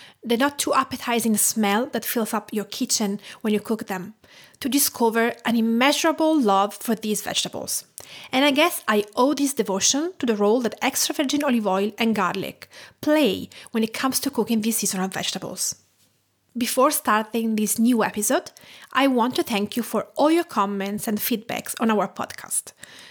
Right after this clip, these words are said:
Today, I'm thrilled to share the review that Dale Nutt left on iTunes.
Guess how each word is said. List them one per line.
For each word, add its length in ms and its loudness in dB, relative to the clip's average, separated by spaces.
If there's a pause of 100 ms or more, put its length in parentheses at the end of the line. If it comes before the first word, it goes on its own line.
Today, 320 4 (100)
I'm 180 -2
thrilled 440 0
to 120 0
share 340 2
the 120 -2
review 440 0 (300)
that 260 -6
Dale 300 4
Nutt 260 0
left 300 0
on 80 0
iTunes. 720 -4